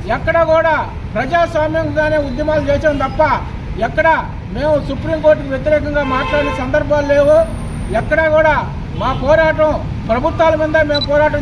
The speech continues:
చేశాం, కానీ అంతున్నత న్యాయస్థానం మీద మేము ఎక్కడా కూడా తప్పుపట్టిన సందర్భాలు లేవు. అందువలన ఈరోజు సామాజిక న్యాయం పాటించమని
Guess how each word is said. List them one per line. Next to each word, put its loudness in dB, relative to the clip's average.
చేశాం, -4
కానీ -2
అంతున్నత -2
న్యాయస్థానం -2
మీద -6
మేము -4
ఎక్కడా -4
కూడా -2
తప్పుపట్టిన -4
సందర్భాలు 0
లేవు. -2
అందువలన 4
ఈరోజు 4
సామాజిక 0
న్యాయం 2
పాటించమని 0